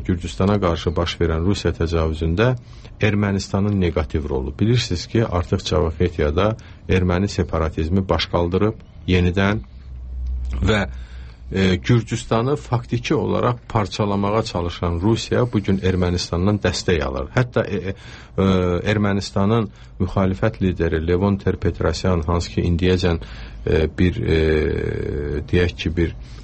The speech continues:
e, sülh, e, tərəfdarı qiyafəsinə girmişdi. O, Rusiyanın hərəkətlərinə açıq-aşkar bəyanat verərək bəraət qazandırdı Gürcüstanda. Deməli, ermənilər yenə erməni olaraq qalırlar. Onlar öz, e,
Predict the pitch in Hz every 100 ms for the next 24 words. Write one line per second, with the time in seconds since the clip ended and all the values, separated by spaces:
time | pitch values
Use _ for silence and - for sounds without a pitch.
0 | - - 80 82 78 78 - - - -
1 | - 131 120 - - 87 87 80 - 95
2 | 90 87 - 87 90 82 - - - -
3 | - - 95 85 - 87 - 85 82 82
4 | 87 - 165 160 147 147 147 143 123 110
5 | 110 107 101 98 101 - 92 98 95 -
6 | 92 113 92 85 - 90 85 85 85 87
7 | - 82 80 78 - 87 87 87 98 92
8 | 92 92 92 98 101 95 - - 101 107
9 | 127 - - - - - - 127 143 143
10 | 131 135 127 123 131 156 170 - 101 120
11 | 131 120 127 104 104 101 101 98 87 82
12 | - 87 92 107 120 131 - - - -
13 | 151 151 - - 104 95 - 87 85 82
14 | 80 82